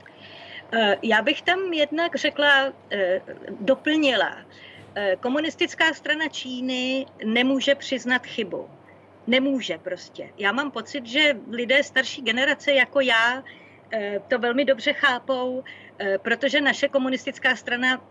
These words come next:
taky nemohla přiznat si, eh, chybu. Komunistická strana nemůže přihna-, přiznat chybu, protože její legitimita stojí na tom, že ona je nositelem pokroku a jediným řešením,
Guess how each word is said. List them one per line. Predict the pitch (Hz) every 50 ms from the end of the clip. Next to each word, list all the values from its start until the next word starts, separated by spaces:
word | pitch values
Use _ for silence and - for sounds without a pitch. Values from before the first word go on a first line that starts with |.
| - - - - - - -
taky | - 247 226 - 285
nemohla | 277 262 240 220 196 180 185 185
přiznat | 180 - - 185 175 180 180 147 - -
si, | - - - - - - - -
eh, | - 170 143 - 190
chybu. | - - - 226 175 - - - - - - - - - -
Komunistická | - 247 269 285 311 302 - 349 - - - 320 311
strana | - - - 285 294 311 311 320
nemůže | 302 262 269 277 302 302 - 311
přihna-, | - - - 320 262 262 302 -
přiznat | - - - 285 269 277 311 285 285
chybu, | - - 247 233 185 196 220 226
protože | 226 247 233 220 - 262 254 277
její | 269 269 285 302 302 302
legitimita | 247 202 196 233 233 - 269 254 269 269 - 277 262
stojí | - - - 277 285 285 294
na | 269 208 190
tom, | - - 220 220 233 247 269 285 - - - - - - - -
že | 202 208 254 -
ona | - 262 262 269 302 311
je | 320 311 302
nositelem | 277 262 254 - - 294 277 - 294 294 294 269
pokroku | - 262 220 - - 233 226 220 - - 208 196 190 -
a | - 226
jediným | 226 233 240 226 285 269 285 285 277
řešením, | - - 240 233 - 254 247 254 240 240 240 240 226 -